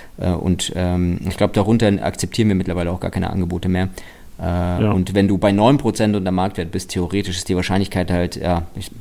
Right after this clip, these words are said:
Speaker 1: ganz so einfach ist der Algorithmus nicht, aber so kann man sich's grob vorstellen, äh, dann ist die Wahrscheinlichkeit,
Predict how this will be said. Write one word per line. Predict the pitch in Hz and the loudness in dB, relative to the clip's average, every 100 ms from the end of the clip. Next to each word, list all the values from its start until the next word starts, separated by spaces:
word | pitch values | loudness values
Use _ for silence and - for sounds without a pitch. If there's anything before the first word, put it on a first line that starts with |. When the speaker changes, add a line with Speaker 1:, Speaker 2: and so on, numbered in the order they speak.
| 139 - - - - - - - - | -6 -4 -6 -8 -10 -10 -8 -8 -2
Speaker 1:
ganz | 110 107 | 2 4
so | 113 | 4
einfach | 92 117 110 | 4 4 4
ist | 107 | 2
der | 76 | 2
Algorithmus | 98 104 110 101 113 | 2 2 0 0 2
nicht, | 123 110 | 2 2
aber | 92 | 0
so | 92 | 0
kann | 101 | 2
man | 98 | 2
sich's | 92 - | 0 -4
grob | 98 104 | 0 0
vorstellen, | - 110 - 90 95 101 | 2 0 0 0 0 0
äh, | - 92 87 | -2 -2 0
dann | 90 | 0
ist | 90 92 | 0 -2
die | |
Wahrscheinlichkeit, | 90 - 95 98 - 98 92 92 | -4 0 0 0 0 0 2 0